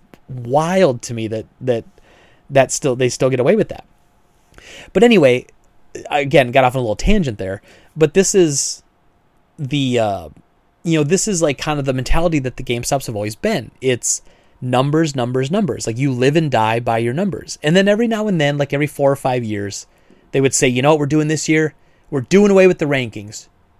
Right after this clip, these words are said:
We're not gonna track reservations. We're not gonna track subscriptions. We're gonna let the stores manage it." Six months goes by. "Oh my God, our reserve numbers are so low right now that we're, we're tracking them again."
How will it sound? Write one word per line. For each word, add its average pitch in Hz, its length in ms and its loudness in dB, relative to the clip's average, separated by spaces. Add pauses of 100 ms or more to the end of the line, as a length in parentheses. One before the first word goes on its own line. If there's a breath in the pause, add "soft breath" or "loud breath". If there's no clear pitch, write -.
(100)
We're 127 120 -6
not 147 320 -6
gonna 202 160 -2
track 185 300 -2
reservations. 160 640 -2
We're 127 80 -8
not 139 260 -4
gonna 160 140 -6
track 151 280 0
subscriptions. 135 600 -4
We're 120 100 -4
gonna 113 140 -4
let 131 200 2
the 139 80 -8
stores 135 440 0
manage 120 400 -6
it." - 80 -18 (560 soft breath)
Six - 340 0
months 131 220 -2
goes 160 200 2
by. 160 280 0 (200 soft breath)
"Oh 185 140 12
my 117 160 2
God, 110 260 -4
our 175 160 8
reserve 151 280 4
numbers 151 240 2
are 104 60 -4
so 143 280 6
low 120 320 4
right 120 200 0
now 117 320 -2 (180 soft breath)
that 123 300 2 (240)
we're, 151 220 6
we're 156 360 6
tracking 135 360 0
them 110 80 -6
again." 104 260 -8